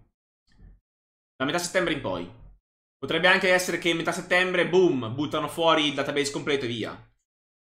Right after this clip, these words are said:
Quanto costerà l'S B C di Haaland? Eh, fermo restando che non è detto che sia lui vincitore, ma, eh, penso che possa costicchiare troppo. Tanto, tanto, tanto, tanto, tanto, tanto. Anche magari...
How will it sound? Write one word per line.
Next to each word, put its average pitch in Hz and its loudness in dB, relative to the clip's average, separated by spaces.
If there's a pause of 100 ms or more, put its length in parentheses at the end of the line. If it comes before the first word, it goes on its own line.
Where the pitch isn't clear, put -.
(160)
Quanto 254 4
costerà 220 0
l'S 202 0
B 190 -4
C 214 -8
di 214 -2
Haaland? 101 -2
Eh, 117 -6 (300)
fermo 123 -4
restando 196 -2
che 175 -4
non 139 -2
è 139 0
detto 170 -2
che 131 -6
sia - -4
lui 131 -2
vincitore, 185 0
ma, - 0 (720)
eh, 113 -2
penso 160 -2
che 139 2
possa 127 -2
costicchiare 123 -4
troppo. 95 -10
Tanto, 104 0
tanto, 123 -2
tanto, 113 -6
tanto, 104 -10
tanto, 90 -10
tanto. 78 -18 (460)
Anche 123 -6
magari... 120 0